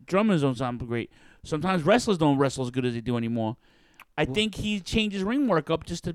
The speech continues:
Speaker 1: just for the sake of saving his body.
Speaker 2: Yeah,
Speaker 1: You know?
Speaker 2: but he, and, and like I said, I mean, that's what, but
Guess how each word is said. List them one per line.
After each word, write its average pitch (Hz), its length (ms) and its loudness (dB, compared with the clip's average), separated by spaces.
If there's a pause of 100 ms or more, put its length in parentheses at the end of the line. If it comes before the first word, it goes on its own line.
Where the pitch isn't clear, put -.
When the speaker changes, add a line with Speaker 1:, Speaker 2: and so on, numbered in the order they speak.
Speaker 1:
just - 240 -12
for - 120 -8
the 175 60 -4
sake 190 200 -6
of 175 80 -10
saving 185 260 -2
his 175 80 -4
body. 180 400 -8
Speaker 2:
Yeah, 123 300 -4
Speaker 1:
You 165 100 -10
know? 143 80 -2
Speaker 2:
but 131 140 0
he, 165 240 0
and, 156 120 -8 (140)
and 147 140 -6
like 139 180 -6
I 131 40 -10
said, 143 260 -4
I 117 80 -8
mean, 127 180 -10
that's 139 260 -8
what, 147 180 -4 (520)
but 131 220 -2